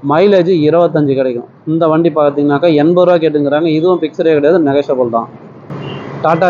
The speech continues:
Vista பாருங்க, இப்போ ஒரு வண்டி வந்துக்குது, வி எக்ஸ் ரெண்டாயிரத்தி பன்னெண்டு, டூ தௌசண்ட் டுவெல் டாப் மாடல், ஏ சி, பவர் ஸ்டீரிங், பவர் விண்டோ, சைடு மிரர் அட்ஜஸ்ட்மெண்ட், பேக் வைப்பரோட வந்துடும். எஃப் சி ரெண்டாயிரத்தி இருபத்தி ஏழு வரைக்கும் இன்சூரன்ஸ்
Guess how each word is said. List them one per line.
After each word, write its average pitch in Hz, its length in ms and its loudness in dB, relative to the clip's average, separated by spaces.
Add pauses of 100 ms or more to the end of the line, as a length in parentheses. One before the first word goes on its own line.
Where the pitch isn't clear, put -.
Vista 165 260 0 (120)
பாருங்க, 165 260 2 (160)
இப்போ 165 220 -2
ஒரு 165 100 2
வண்டி 175 240 2
வந்துக்குது, 143 400 2
வி 180 180 -2
எக்ஸ் - 240 -4 (140)
ரெண்டாயிரத்தி 180 480 2 (100)
பன்னெண்டு, 170 360 0 (100)
டூ 175 100 -4
தௌசண்ட் 165 340 -2
டுவெல் 190 300 2
டாப் 170 300 0
மாடல், 147 260 0 (680)
ஏ 202 140 4
சி, 208 100 2 (120)
பவர் 180 180 2
ஸ்டீரிங், 185 340 2
பவர் 165 220 2
விண்டோ, 170 260 2
சைடு 170 300 2
மிரர் 156 260 2
அட்ஜஸ்ட்மெண்ட், 160 540 -2 (220)
பேக் 151 260 0
வைப்பரோட 151 400 0
வந்துடும். 156 280 0 (520)
எஃப் 160 160 -4
சி 220 100 2 (120)
ரெண்டாயிரத்தி 170 460 2 (100)
இருபத்தி 165 360 2
ஏழு 151 100 4
வரைக்கும் 170 380 0
இன்சூரன்ஸ் 180 420 0